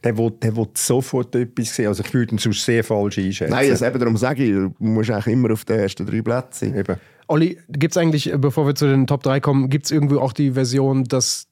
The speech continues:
Speaker 3: der Trainer und Xherdan Shaqiri nicht gut miteinander auskommen und es irgendwie auch aufgeht im Sinne von Xherdan Shaqiri spielt keine Rolle mehr, verlässt den Club vielleicht sogar im Laufe der Saison noch?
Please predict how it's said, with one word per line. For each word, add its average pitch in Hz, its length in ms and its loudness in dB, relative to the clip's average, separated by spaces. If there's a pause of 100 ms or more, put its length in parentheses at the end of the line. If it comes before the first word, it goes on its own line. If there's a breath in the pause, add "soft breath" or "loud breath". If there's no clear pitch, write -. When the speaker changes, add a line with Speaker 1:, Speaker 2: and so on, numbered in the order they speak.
(320)
Speaker 3:
der 135 140 -2
Trainer 135 340 -2
und 127 140 -4
Xherdan 127 240 0
Shaqiri 131 360 0
nicht 160 220 2
gut 160 220 0
miteinander 131 500 0
auskommen 127 380 0
und 123 80 0
es 117 100 -4
irgendwie 123 200 -2
auch 151 180 -2
aufgeht 120 480 -2
im 113 120 0
Sinne 117 200 0
von 117 240 -2
Xherdan 120 280 -2
Shaqiri 120 360 -2
spielt 117 220 -4
keine 120 220 0
Rolle 127 220 2
mehr, 135 180 2
verlässt 123 440 -2
den 143 80 -2
Club 143 180 -2
vielleicht 135 260 -2
sogar 135 240 0
im 131 120 0
Laufe 127 200 -2
der 131 120 -2
Saison 131 280 -2
noch? 139 220 -4